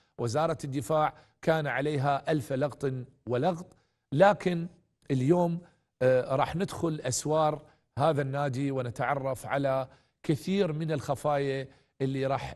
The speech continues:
يطرحها ويحدثنا عنها، آه، الزميل الصحفي، آه، والإعلامي طبعا الأخ العزيز ضياء حسين، آه، مدير إعلام فريق نادي القوة الجوية الذي ينضم معي الآن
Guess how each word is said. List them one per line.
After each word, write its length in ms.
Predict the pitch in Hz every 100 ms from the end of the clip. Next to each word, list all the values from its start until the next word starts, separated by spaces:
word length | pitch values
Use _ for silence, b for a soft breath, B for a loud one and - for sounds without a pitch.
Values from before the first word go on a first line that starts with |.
| -
يطرحها 800 | 127 123 147 135 127 139 139 -
ويحدثنا 840 | - 123 113 127 110 156 147 127 120
عنها، 480 | 120 151 131 147 135 b b b -
آه، 320 | 123 120 127
الزميل 640 | 127 110 131 151 156 139 131
الصحفي، 960 | 123 120 120 120 - 151 151 - 139 135 b b b _ 120
آه، 200 | 120 113
والإعلامي 640 | 120 123 110 117 170 160
طبعا 460 | 135 120 98 110 104 -
الأخ 320 | 117 - 117
العزيز 540 | 131 110 113 135 117
ضياء 400 | 120 113 120 127
حسين، 440 | 120 - 156 170 165 _ _ _ _ _ -
آه، 260 | 127 131 127
مدير 540 | 127 135 160 180 -
إعلام 380 | 131 131 143 135
فريق 380 | 113 127 131 -
نادي 440 | 131 113 123 120
القوة 380 | 123 120 147 131
الجوية 520 | 110 127 131 135 131
الذي 300 | 123 117 120
ينضم 260 | 120 117 127
معي 240 | 120 107
الآن 360 | 113 110 117